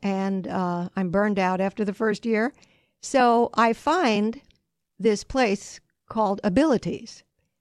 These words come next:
And what it is, is basically a rehab center for people who have become, typically become, with some accident or something, disabled. So they had me working in different departments, different times, and it was interesting. I really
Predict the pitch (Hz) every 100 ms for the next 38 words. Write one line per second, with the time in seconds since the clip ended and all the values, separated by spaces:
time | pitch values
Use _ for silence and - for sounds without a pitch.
0 | _ - 208 196 226 233 196 214 208 190
1 | 190 196 214 220 214 185 196 247 240 196
2 | 160 208 180 185 240 - 196 202 208 202
3 | - 202 208 196 185 208 - 220 156 165
4 | 233 _ _ _ _ 247 214 214 185 180
5 | 190 190 208 175 175 185 185 - - 185
6 | - 202 180 180 - 175 180 175 175 165
7 | - - 175 196 254 _ _ _ - _
8 | 240 339 440 202 113 - _ _ _ _
9 | _ _ _ _ _ _ 359 403 285 285
10 | 269 226 240 233 220 - 226 226 233 214
11 | 202 214 226 208 214 190 208 208 202 -
12 | - _ 202 208 202 202 180 180 196 190
13 | 190 - _ _ 208 190 202 - 170 165
14 | 175 180 170 185 185 175 170